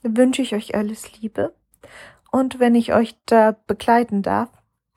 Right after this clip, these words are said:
mit meiner feinfühligen Wahrnehmung, sei es durch eine Tierkommunikation, sei es durch eben diese Emotionen und Körperarbeit, ähm, sei es durch eine Vor-Ort-, ein Vor-Ort-Coaching oder eine Videoanalyse,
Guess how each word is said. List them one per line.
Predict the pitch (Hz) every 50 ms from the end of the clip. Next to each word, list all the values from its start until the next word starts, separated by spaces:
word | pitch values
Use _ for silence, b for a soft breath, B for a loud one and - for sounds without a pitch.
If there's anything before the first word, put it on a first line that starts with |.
| b b b b b b b b b b _
mit | - 233 208 - 220
meiner | 220 208 208 214 220
feinfühligen | 214 - - 220 214 226 - - 233 226 214 214 214 214 208
Wahrnehmung, | 196 196 196 208 220 214 214 214 208 202 220
sei | - 214 202 214 214
es | 214 - - -
durch | - 208 208 - -
eine | 220 208
Tierkommunikation, | - - 240 - - 254 233 233 233 226 226 226 - - 226 220 - - - 214 208 202 202
sei | 202 196 185 190
es | 196 - -
durch | - - 208 - B B B B B B B B -
eben | 247 240 226 233 233
diese | 226 220 - - -
Emotionen | - 220 214 208 - - - 240 247 240 214
und | 208 226 -
Körperarbeit, | - 247 240 233 - 233 208 190 185 202 202 - 208 202 196 202 202 - b b b b b b b b b b b b b _ -
ähm, | 220 220 220 220 220 220 214 214 214 214 202 214 226
sei | - 214 220 214
es | 220 -
durch | - 202 202 220 - -
eine | 208 202 220 208
Vor-Ort-, | - - - - 226 208 - - - 208 220 220 220 - _ _ -
ein | 190 208
Vor-Ort-Coaching | - - 220 - 214 226 - - - - 208 185 196 - - 202 202 202 196
oder | 196 208 202 208
eine | 202 202 208 202
Videoanalyse, | 220 208 - - 220 190 190 208 208 202 202 208 208 208 - - 208 214